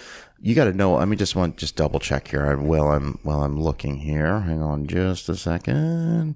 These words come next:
This is where Samuel L. Jackson is at by this point, okay? He is in an opening vignette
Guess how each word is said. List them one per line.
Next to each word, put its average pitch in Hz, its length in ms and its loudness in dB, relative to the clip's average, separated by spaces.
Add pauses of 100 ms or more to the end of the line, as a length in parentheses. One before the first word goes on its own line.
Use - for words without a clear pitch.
This 143 200 4
is 147 120 -2
where 143 120 6
Samuel 107 500 4
L. 90 60 6
Jackson 82 400 2
is 76 120 0
at 69 240 0
by 73 160 2
this - 200 0
point, 65 460 -2
okay? 76 420 2 (680)
He 113 220 6
is 104 100 2
in 101 120 4
an 92 160 4 (120)
opening 143 600 6
vignette 95 580 2